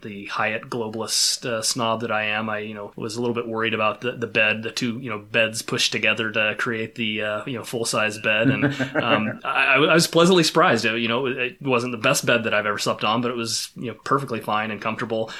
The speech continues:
Speaker 1: Uh, didn't, didn't fall into the, to the crack in between the beds too often. Uh, and, uh, you know, all in all, I'd say the room was a good experience. You know, again, nothing fancy, all about expectations, but it was fine.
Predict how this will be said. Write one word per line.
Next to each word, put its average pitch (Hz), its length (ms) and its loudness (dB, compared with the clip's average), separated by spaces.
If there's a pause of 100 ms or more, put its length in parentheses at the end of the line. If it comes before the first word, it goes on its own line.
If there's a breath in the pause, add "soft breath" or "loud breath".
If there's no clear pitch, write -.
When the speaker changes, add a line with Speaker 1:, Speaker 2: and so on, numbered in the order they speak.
(180 loud breath)
Speaker 1:
Uh, 107 260 -4
didn't, 117 280 -8
didn't 113 220 -6
fall 107 280 -2
into 107 160 -6
the, 104 220 -2 (120)
to 120 120 -6
the 104 260 -6 (340)
crack 117 320 2
in 120 100 0
between 110 260 -2
the 110 60 -2
beds 110 320 2
too 120 160 0
often. 113 500 0
Uh, 101 380 -2
and, 104 340 -12
uh, 104 140 -6
you 110 100 -10
know, 107 100 -8
all 113 200 -4
in 113 60 -4
all, 113 240 -4
I'd 101 160 -6
say 110 120 -6
the 104 100 -6
room 104 220 -6
was 107 160 -6
a 107 220 -4 (240 loud breath)
good 120 120 2
experience. 120 480 -4
You 107 140 -6
know, 120 260 -8
again, 117 240 -4
nothing 104 260 -6
fancy, 110 340 -2
all 107 160 -2
about 107 200 -2
expectations, 107 760 -4
but 107 100 -6
it 117 40 -8
was - 100 -8
fine. 127 220 -6